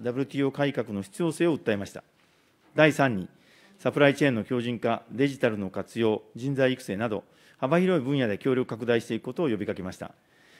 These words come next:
これらの点は多くの閣僚の間で共有され、閣僚共同声明にも盛り込まれたところであります。加えて、今回の出張では、シンガポールのガン貿易産業大臣、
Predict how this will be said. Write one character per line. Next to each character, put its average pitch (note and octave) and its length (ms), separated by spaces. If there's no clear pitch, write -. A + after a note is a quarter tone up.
こ D#3 140
れ D#3 40
ら D3 60
の C3 80
点 B2 180
は A#2 220
多 E3+ 160
く E3+ 100
の C3 120
閣 - 180
僚 B2 160
の A#2+ 100
間 A#2 200
で A#2 80
共 A#2+ 180
有 A#2 60
さ A#2 100
れ、 A2 240
閣 B2 180
僚 C3 140
共 D#3+ 200
同 E3 160
声 D#3+ 220
明 C3 160
に D3+ 80
も D#3+ 300
盛 A2 160
り - 40
込 A#2 40
ま G#2+ 100
れ G2 60
た F2+ 80
と F2+ 80
こ G#2 80
ろ C3+ 80
で B2 40
あ G#2+ 40
り F#2 80
ま F2 100
す。 - 160
加 D#3+ 140
え D3 60
て、 C#3+ 380
今 D#3+ 160
回 C#3 140
の A2+ 80
出 - 100
張 B2+ 160
で B2 80
は、 A#2 160
シ - 160
ン D#3 80
ガ D3+ 120
ポ D#3+ 140
ー D3 40
ル B2+ 60
の G2+ 200
ガ D3+ 180
ン G2+ 140
貿 C3+ 120
易 B2 80
産 B2 140
業 A#2 140
大 G#2+ 160
臣、 D#3 160